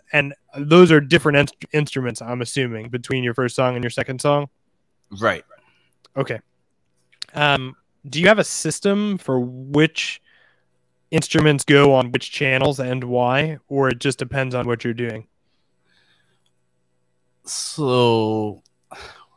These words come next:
Speaker 2: my, my overall, my overall idea is basically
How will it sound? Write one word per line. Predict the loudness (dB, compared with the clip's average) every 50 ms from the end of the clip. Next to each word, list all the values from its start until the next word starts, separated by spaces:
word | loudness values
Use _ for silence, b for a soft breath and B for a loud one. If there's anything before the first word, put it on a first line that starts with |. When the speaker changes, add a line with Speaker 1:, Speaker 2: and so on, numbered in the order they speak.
| B B -6
Speaker 2:
my, | -2 0 0 0 -2 -4
my | -6 -4 -2 -2
overall, | -2 -2 -2 -2 -2 -2 -4 -6 _ -8
my | -6 -6 -4
overall | -2 -2 -2 -2 -2 -2 -2 -2 -2 -2 -2 -2 -4 -6 -6
idea | -8 -8 -10 -10 -12 -10 -8 -6 -6 -6 -6 -8 -8 -8
is | -6 -6 -4 -4 -4 -4 -6 -8 -8
basically | -6 -6 -6 -4 -6 -8 -8 -6 -6 -8 -8